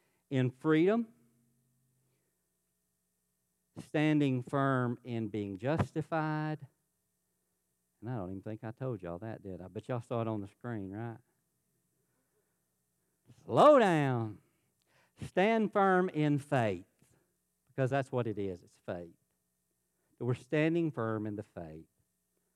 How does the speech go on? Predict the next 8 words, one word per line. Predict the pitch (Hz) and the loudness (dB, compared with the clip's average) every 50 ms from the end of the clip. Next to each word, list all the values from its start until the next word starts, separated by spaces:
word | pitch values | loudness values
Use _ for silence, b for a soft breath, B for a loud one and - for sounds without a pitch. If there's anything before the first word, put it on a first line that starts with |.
| _ _ _ _ _ _ | _ _ _ _ _ _
Stand | - 147 151 147 135 | -2 0 0 0 2
firm | 151 147 143 139 131 | 0 2 2 2 0
because | 123 - - 127 120 101 110 | -2 -2 0 -2 -2 0 -2
our | 107 | -4
hope | 98 104 135 139 135 135 123 | -2 2 2 2 2 2 -2
of | 113 101 | -4 -4
righteousness | 110 113 113 117 117 127 - 120 - - - 113 110 101 - 104 | -2 -2 -2 -2 -2 -4 -6 -10 -12 -10 -10 -10 -10 -10 -10 -10
is | 98 95 92 | -10 -10 -12